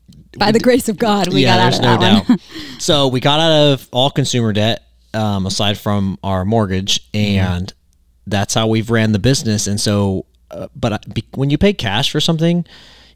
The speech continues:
Speaker 1: it, it's different.
Speaker 3: Yeah.
Speaker 1: Like,
Speaker 2: Mm-hmm.
Speaker 1: even if it's, like, a not actual physical cash, but
Speaker 3: Mm-hmm.
Speaker 1: when it's coming out of your bank account, you wanna look at the R O I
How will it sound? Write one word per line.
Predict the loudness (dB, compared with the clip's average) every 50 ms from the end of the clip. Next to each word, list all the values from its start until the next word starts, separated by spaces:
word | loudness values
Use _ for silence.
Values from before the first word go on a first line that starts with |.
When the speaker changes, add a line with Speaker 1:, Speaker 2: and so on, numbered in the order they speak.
| _ _ _
Speaker 1:
it, | -8 -8 -6 -2
it's | -4 -4 -4 -2
different. | -2 0 0 0 -2 -4 -8 -8 -12 _ -12
Speaker 3:
Yeah. | -8 -8 -6 -6 -4
Speaker 1:
Like, | -2 -2 -2 -2
Speaker 2:
Mm-hmm. | -2 0 2
Speaker 1:
even | 2 4 4 4
if | 2 2 0
it's, | -2 -4 -4 -4
like, | -4 -4 -4 -4
a | -6
not | -8 -8 -6 -6 -4 -4 -6 -6 -8
actual | -6 -6 -6 -6 -6 -6 -6
physical | -6 -6 -6 -4 -2 -4 -4 -4 -4 -4
cash, | -2 0 0 2 2 0 0 -2 -4
but | -2 -2
Speaker 3:
Mm-hmm. | 0 0
Speaker 1:
when | 0 0
it's | 0 -2 -2
coming | 0 0 2 4 4
out | 4 4 4
of |
your | 4 2 2 2
bank | 2 0 0 0 -2 -4
account, | -2 0 0 2 2 0 -2 -4 -10 -20 _ _ _ _ _ _ _ -20
you | -16 -10 -4 0 0 2 2
wanna | 2 0 2 2 4 4 4
look | 2 0 0 -2 -6 -8
at | -8 -6
the | -4 -4
R | -4 -4 -4 -4
O | -4 -4 -6
I | -6 -6 -8 -10